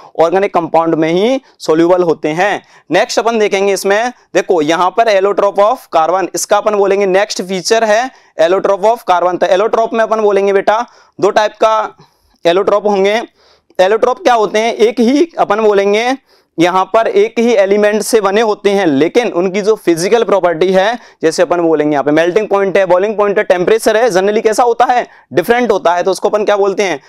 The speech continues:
Allotrope। तो कार्बन के allotrope generally जो एक कैटेगरी में पाए जाते हैं, बोर्ड के according क्वेश्चन आता है,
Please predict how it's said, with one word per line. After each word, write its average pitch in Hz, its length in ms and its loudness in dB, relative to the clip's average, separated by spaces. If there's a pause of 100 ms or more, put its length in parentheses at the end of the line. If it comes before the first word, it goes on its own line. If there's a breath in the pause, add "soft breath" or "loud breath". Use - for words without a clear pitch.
(160 soft breath)
Allotrope। 208 460 0 (240 soft breath)
तो 180 60 -6
कार्बन 185 360 0
के 226 100 0
allotrope 214 440 0
generally 190 440 2
जो 202 200 -2
एक 220 200 -4
कैटेगरी 202 480 0
में 220 120 0
पाए 196 280 0
जाते 196 300 -2
हैं, 208 260 -2 (280 soft breath)
बोर्ड 196 220 2
के 226 80 0
according 202 360 0
क्वेश्चन 214 340 0
आता 202 260 0
है, 202 200 0